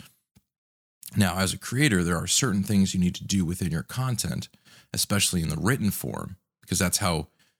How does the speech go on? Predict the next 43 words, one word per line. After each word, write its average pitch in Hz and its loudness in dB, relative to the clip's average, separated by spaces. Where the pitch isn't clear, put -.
I 98 0
mean, 92 4
even 110 4
though 82 2
TikTok 90 -2
and - -8
Google, 85 0
they 85 -2
can 92 -2
all 82 -4
listen 101 2
to - -2
us, - -6
like, 73 -10
they 82 -6
can 85 -4
listen 98 2
to 92 2
what 71 -6
we 64 -8
say 92 4
in 87 2
order 73 -2
to 57 -8
help - -8
understand 82 0
what 80 -2
it 76 -2
is 78 0
that, - -4
uh, 73 -6
our 92 -2
content 85 -4
is 78 -6
about. 104 -6
But 78 -4
the 92 -4
more 98 0
we 90 0
use 92 2
specific - 0
keywords, 98 2
the 80 -4